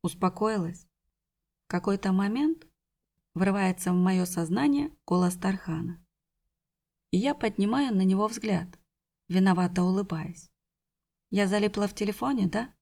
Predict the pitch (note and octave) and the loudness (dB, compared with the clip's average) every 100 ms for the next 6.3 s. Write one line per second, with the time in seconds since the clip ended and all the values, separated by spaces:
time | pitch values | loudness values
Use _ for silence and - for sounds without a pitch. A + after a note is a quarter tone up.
0 | _ _ _ _ _ _ _ _ _ _ | _ _ _ _ _ _ _ _ _ _
1 | - F3 F3+ G#3+ A3+ _ _ _ _ _ | 0 2 4 0 -4 _ _ _ _ _
2 | _ _ _ - F3+ F3+ F3+ - F3+ F3+ | _ _ _ -6 -4 -2 -4 -2 -4 -4
3 | F3+ F#3 - - E3+ E3+ - - _ _ | -6 -10 -8 -8 -8 -8 -14 -20 _ _
4 | _ _ _ _ _ _ _ - G#3 A#3+ | _ _ _ _ _ _ _ 0 2 2
5 | A3 G#3+ - G#3+ - G#3 G#3+ G#3+ A3+ - | 0 -2 -2 -4 -2 0 0 -2 -4 -4
6 | E3 D#3+ | -4 -4